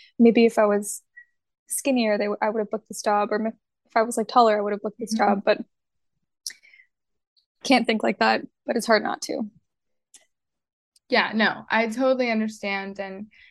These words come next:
Speaker 2: I, I agree. I think the industry is getting better, but there's still a long way to
Speaker 1: Mm-hmm.
Speaker 2: go for sure.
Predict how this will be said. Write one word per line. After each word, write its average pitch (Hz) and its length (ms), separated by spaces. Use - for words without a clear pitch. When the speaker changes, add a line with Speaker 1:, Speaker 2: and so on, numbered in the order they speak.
Speaker 2:
I, 214 400
I 233 120
agree. 226 480
I 208 200
think 220 220
the 202 100
industry 214 400
is 208 100
getting 190 500
better, 214 400
but 233 140
there's 208 160
still 233 240
a 220 60
long 226 220
way 214 100
to 226 140
Speaker 1:
Mm-hmm. 196 60
Speaker 2:
go 190 180
for - 120
sure. 196 500